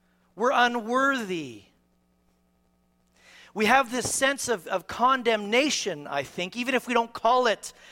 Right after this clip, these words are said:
sin or guilt or shame or whatever. People have this sense of condemnation, and they cannot talk themselves out of it.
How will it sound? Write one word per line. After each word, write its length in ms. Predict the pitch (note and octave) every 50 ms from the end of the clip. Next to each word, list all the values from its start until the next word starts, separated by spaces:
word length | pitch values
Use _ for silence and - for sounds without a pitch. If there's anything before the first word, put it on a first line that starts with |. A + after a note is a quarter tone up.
| - -
sin 460 | - - - - A#3 A#3 A3+ B3 B3+
or 100 | B3 G#3+
guilt 380 | E3+ - G#3 G#3+ A3+ A#3+ B3 -
or 80 | A3 E3+
shame 400 | - - A#3 A3 A#3 A#3 A3+ A3
or 80 | G#3
whatever. 580 | G3+ G#3 G3 G#3 B3 B3+ G3+ G3 F3+ F3+ F3+ F3+ - - - - - - - - - _ _ _
People 460 | - - C4+ C#4+ C#4+ - D4 C#4 C4
have 320 | G#3 F#3+ A#3+ B3+ B3 A3 F#3
this 160 | G3+ G#3+ -
sense 520 | - - - - C4 C4+ D#4 D#4+ - -
of 300 | - - G#3 G#3 F#3 -
condemnation, 1500 | - - - G#3+ A#3 B3 B3 A#3+ A3+ A#3 G#3+ G3+ G3 G3 G3+ A3 A#3 B3 B3+ - - - - E3+ D3+ D3+ D#3+ F#3 A3+ C4+ _ _ _ _ _ _ _ _ _ _ _ _ _ _ _ _ _ _ _ _ _ _ _ _ _ _ _ _ _ _ _ _ _ _ _ _ _ _ _ _ _ -
and 80 | D#3
they 60 | D#3
cannot 420 | D3+ - - - A#3+ B3 B3 A3+ -
talk 280 | - G#3 G3 F#3 -
themselves 480 | - F3+ E3 D3 - F3 D3+ D3+ C#3 -
out 180 | - G#3+ A#3 -
of 100 | B3 -
it. 120 | - -